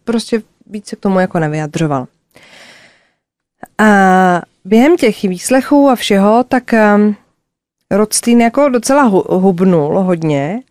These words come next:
a vypráví tam právě jeho právník, že ho jako chválil, jako že vypadá dobře a tak a on se k tomu moc jako nevyjadřoval.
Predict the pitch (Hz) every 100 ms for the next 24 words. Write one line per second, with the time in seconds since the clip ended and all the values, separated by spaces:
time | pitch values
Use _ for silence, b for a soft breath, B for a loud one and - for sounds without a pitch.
0 | _ 180 175 170 180 202 190 196 214 220
1 | 208 - 190 185 185 180 180 175 190 180
2 | 180 175 170 175 175 180 175 175 170 165
3 | 175 170 160 160 165 214 214 180 165 226
4 | 226 196 208 214 220 202 202 202 214 208
5 | 190 143 175 202 233 240 233